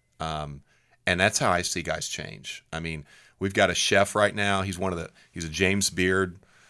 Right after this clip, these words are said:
uh, uh, award winner. Like, he's legit. If you know what that is, if you don't know, now you know. Just Google it. Um, he's amazing. Where that guy started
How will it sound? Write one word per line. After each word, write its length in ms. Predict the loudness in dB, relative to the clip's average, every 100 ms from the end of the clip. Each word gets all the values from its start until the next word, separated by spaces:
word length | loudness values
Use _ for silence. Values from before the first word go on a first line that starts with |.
| _ _ -8
uh, 120 | -8 -8 -12 -6
uh, 140 | -4
award 280 | -2 -2 0
winner. 400 | 0 0 -2 -4 -6
Like, 120 | -8
he's 200 | -4 -6
legit. 440 | -4 -6 -4 -6 -6
If 100 | -10
you 60 |
know 80 | -8
what 100 | -6
that 140 | -4 -4
is, 340 | -4 -6 -8
if 80 | -12
you 60 | -10
don't 160 | -8
know, 220 | -6 -6
now 200 | -8 -8
you 140 | -8 -8
know. 220 | -10 -14 _ -20 -16
Just 120 | -6
Google 280 | -6 -6 -10
it. 100 | -16 _ _ _ _ -4
Um, 380 | -2 0 -4 -10 _ _ _ -6
he's 220 | -2 -2
amazing. 680 | -2 -2 -4 -4 -8 -12 _ _ _ 0
Where 200 | 6 8
that 180 | 8 10
guy 160 | 8
started 600 | 8 6 6 6 4 -2